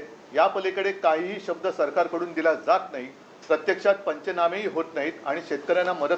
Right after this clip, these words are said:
तर मिळतच नाही. अन्नदात्याला पूर्णपणे वाऱ्यावर, वाऱ्यावर सोडून दिल्यासारखी अवस्था राज्यात आहे. हे बाकीचं सगळं पत्र आहे. आता त्यातल्या शेवटच्या ज्या दोन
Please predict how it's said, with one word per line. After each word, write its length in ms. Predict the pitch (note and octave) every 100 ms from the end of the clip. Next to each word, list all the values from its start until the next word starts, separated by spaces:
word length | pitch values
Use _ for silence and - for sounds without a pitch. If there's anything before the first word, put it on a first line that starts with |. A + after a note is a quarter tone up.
| F3+
तर 80 | E3
मिळतच 360 | D3+ D#3+ F#3+ -
नाही. 240 | C3 D#3+ - - - -
अन्नदात्याला 680 | C#3+ E3 F#3+ F3 - F3 F#3
पूर्णपणे 680 | F3 G3 G3 F#3+ E3 E3+
वाऱ्यावर, 440 | D3+ C#3+ D#3+ F3 E3+ F3 -
वाऱ्यावर 420 | C3+ C3+ D#3+ E3+
सोडून 340 | - D3+ D#3 D3+
दिल्यासारखी 480 | D3+ D#3 C#3 -
अवस्था 320 | C#3+ A#2 - C#3+
राज्यात 340 | B2+ C#3+ D3
आहे. 220 | D#3 C3 C3 - - - -
हे 100 | C#3+
बाकीचं 400 | D3 - E3+ D#3+
सगळं 200 | D#3+ D#3
पत्र 280 | D#3 C#3+ D3
आहे. 240 | C3 D#3+ E3 - - C3+
आता 200 | C3+ E3
त्यातल्या 280 | E3 F3 -
शेवटच्या 360 | D#3+ F3 F3 F3+
ज्या 140 | F3+ F3 - - -
दोन 140 | D3+